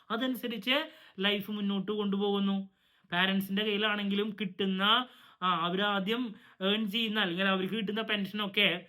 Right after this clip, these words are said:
ആ, മക്കളുടെ കയ്യിൽ പൈസ ഉണ്ടല്ലോ, പിന്നെ നമ്മൾ എന്തിനാ ഇറക്കുന്നത് എന്ന് വിചാരിച്ച ആൾക്കാര്, ഏ, അവരുടെ ഇൻകം പ്രോപ്പർ ആയിട്ട്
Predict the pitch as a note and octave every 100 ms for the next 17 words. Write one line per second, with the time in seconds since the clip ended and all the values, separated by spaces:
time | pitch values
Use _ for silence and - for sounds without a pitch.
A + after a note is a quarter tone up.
0 | - - F#3+ C#3+ B2 - _ - D3 D3+
1 | E3 E3 F3+ G3 G3 G3+ G3 F#3+ G3 G3+
2 | F3+ E3+ F#3 G3 F#3+ G3+ G3 G3 G#3+ G#3
3 | G3+ G3+ G3 G3 A3+ A#3 - - G3 A3+
4 | C#4 B3 A#3 A3+ A3 B3+ B3 G#3+ F#3+ D#3+
5 | E3 F#3+ A#2 - _ _ _ _ _ -
6 | F#3+ B3+ - - - G#3 G#3 A3+ A3+ C4+
7 | A#3+ G3 A3 G#3 G3+ G3+ G3 A#3+ A3+ G#3+
8 | F#3+ G3+ A3